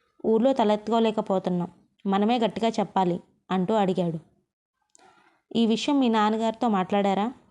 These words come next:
"ఆయన్ని అడిగాం. తన లైఫ్ తన ఇష్టం అంటున్నారు సార్." పక్కన కూర్చున్న మూర్తి మౌనంగా వింటున్నాడు. "అంతే కదా, ఆయన లైఫ్ ఆయన ఇష్టం. మనమెందుకు తలదూర్చడం?" కిరణ్ మాటలు అక్కడున్న వాళ్ళకి ఒక్క క్షణం అర్థం కాలేదు.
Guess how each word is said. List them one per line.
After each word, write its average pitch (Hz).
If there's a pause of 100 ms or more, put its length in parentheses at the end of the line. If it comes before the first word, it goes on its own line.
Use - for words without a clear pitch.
(440)
"ఆయన్ని 214
అడిగాం. 196 (580)
తన 208
లైఫ్ 220
తన 208
ఇష్టం 220
అంటున్నారు 202
సార్." 175 (640)
పక్కన 220
కూర్చున్న 233
మూర్తి 208
మౌనంగా 208
వింటున్నాడు. 180 (640)
"అంతే 202
కదా, 285 (680)
ఆయన 202
లైఫ్ 226
ఆయన 240
ఇష్టం. 208 (640)
మనమెందుకు 247
తలదూర్చడం?" 277 (920)
కిరణ్ 254
మాటలు 254
అక్కడున్న 220
వాళ్ళకి 233
ఒక్క 247
క్షణం 240
అర్థం 208
కాలేదు. 180